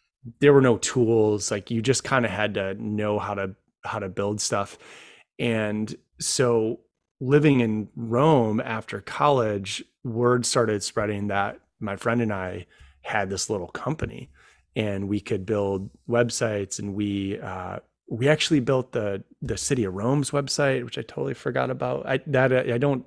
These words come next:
think that was up for that long, but we had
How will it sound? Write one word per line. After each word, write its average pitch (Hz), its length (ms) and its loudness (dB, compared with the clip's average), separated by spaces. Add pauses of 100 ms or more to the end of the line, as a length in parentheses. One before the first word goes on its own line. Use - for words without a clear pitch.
(100)
think 135 380 -2
that 113 180 2
was 101 120 -4
up 113 160 -4
for 131 140 -4
that 123 180 -2
long, 117 300 -2
but 110 220 -4 (560)
we 147 180 6
had 143 440 4